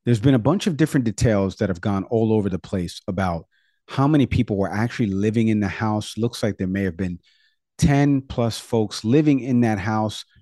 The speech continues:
He killed five. Authorities found two females draped over some of the kids as they were safe, those kids that were underneath the women who had died.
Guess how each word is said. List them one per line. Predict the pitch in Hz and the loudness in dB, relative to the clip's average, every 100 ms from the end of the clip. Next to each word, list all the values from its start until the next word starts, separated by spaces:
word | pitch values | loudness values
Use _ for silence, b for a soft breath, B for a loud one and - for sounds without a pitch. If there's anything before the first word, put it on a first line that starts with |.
| _ - | _ -6
He | - | -4
killed | 143 - 131 104 | -2 2 2 2
five. | - - 110 107 104 101 95 - _ _ - | -4 -6 -4 -2 -2 -2 -6 -16 _ _ -12
Authorities | 113 127 127 131 110 - | -4 0 2 2 0 -2
found | - 107 101 92 87 _ | -4 -2 0 -2 -6 _
two | - - 143 139 139 - | -8 2 6 8 6 4
females | - - 120 107 101 95 92 - _ _ _ | -4 0 2 2 2 0 -2 -8 _ _ _
draped | 107 104 113 123 - - | -4 0 2 2 -2 -4
over | 117 147 151 110 90 - | 2 4 4 2 -2 -6
some | - - 117 | -6 -2 0
of | |
the | 101 | 0
kids | 104 117 98 87 - _ | -2 -2 -2 -4 -14 _
as | 104 98 92 | -2 -2 -2
they | 101 104 | 0 2
were | 98 98 87 80 _ _ _ _ - | 2 2 0 -4 _ _ _ _ -12
safe, | - - 175 139 - | -2 4 4 4 2
those | 117 107 | 0 2
kids | - 135 98 | 2 -2 0
that | 107 | 0
were | 92 - | 0 0
underneath | 135 143 117 120 98 - - | 2 4 4 4 0 -6 -4
the | |
women | 101 104 98 90 - | -2 0 -2 -4 -10
who | - | -4
had | 95 85 | -4 -2
died. | 104 101 82 | -2 -2 -4